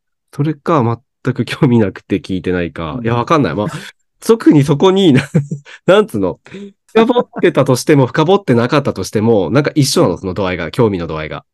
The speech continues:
Speaker 2: ああ、そういうことね。どっちもそんなになんか考えて話してはないぞって。
Speaker 1: そうそうそうそう。
Speaker 2: そ-、そこで、「じゃあ誰と飲みに行ったの？」ってき-、聞いて、なんか、「あー、ちょっとね」みたいなこと言われたら、もうこれ以上話聞けねえみたくなるから。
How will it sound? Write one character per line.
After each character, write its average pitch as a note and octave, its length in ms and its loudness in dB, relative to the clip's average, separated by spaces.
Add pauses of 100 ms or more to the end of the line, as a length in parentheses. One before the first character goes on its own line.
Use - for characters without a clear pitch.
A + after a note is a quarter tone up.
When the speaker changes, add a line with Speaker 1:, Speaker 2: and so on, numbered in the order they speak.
(340)
Speaker 2:
あ G#3+ 360 -6
あ、 G3+ 40 -8
そ G#3 120 -10
う - 20 -6
い - 20 -6
う - 20 -6
こ G3+ 120 -10
と B2+ 120 -10
ね。 A2+ 240 -16 (240)
ど D#3 80 -4
っ D3+ 80 -8
ち A3+ 140 -4
も A#3 120 -2
そ A3 200 -6
ん G#3+ 60 -6
な G#3 100 -6
に G3+ 100 -8
な G3 160 -8
ん F#3+ 60 -12
か G#2 320 -12
考 E3+ 260 -6
え A3 60 0
て D3 80 -12
話 B2 260 -8
し - 40 -18
て C3 60 -6
は A2 80 -8
な A#2 160 -10
い A#2 60 -10
ぞ G#2+ 120 -18
っ G#2 60 -20
て。 - 220 -20
Speaker 1:
そ G#2 160 -10
う F#2+ 40 -8
そ F2+ 160 -16
う D#2+ 40 -16
そ D2+ 160 -18
う D2 40 -18
そ - 260 -20 (460)
う。 D#3+ 60 -8
Speaker 2:
そ-、 D3+ 40 -6
そ G3 160 -8
こ B3 100 -6
で、 G#3 140 -2
「じ D#3 80 -2
ゃ D3+ 40 0
あ - 40 -2
誰 A3 240 -4
と D#3+ 140 -4
飲 B2+ 60 -4
み C3+ 60 -2
に D3 140 -2
行 - 40 -4
っ - 20 -20
た C3+ 120 -6
の？」 B2+ 100 -6
っ - 20 -14
て - 100 -20
き-、 D#3 360 -18
聞 D#3 180 -8
い C3+ 60 -10
て、 C3+ 200 -4
な D3 140 -8
ん - 20 -16
か、 A#2 240 -10 (380)
「あ G3+ 200 -4
ー、 G3+ 60 -4
ち A3+ 100 -4
ょ C#4 60 -4
っ - 40 -14
と E3+ 120 0
ね」 E3+ 140 0
み D#3+ 80 -4
た D3+ 80 0
い C3+ 40 0
な C3+ 80 -2
こ C3 120 -6
と C3 100 -6
言 B2 40 -2
わ A#2+ 60 -2
れ A#2+ 80 -4
た B2 140 -4
ら、 A#2 80 -4
も C3+ 140 -2
う - 20 -12
こ D3 140 -2
れ F3 80 -2
以 - 20 -6
上 D3 80 -6
話 C3 280 -6
聞 - 160 -20
け C#3+ 140 -2
ね C#3 100 0
え C3+ 40 -2
み A#2 100 -4
た A#2+ 100 -8
く A2 80 -12
な A2 100 -10
る A2+ 80 -18
か A2+ 120 -16
ら。 G#2+ 220 -18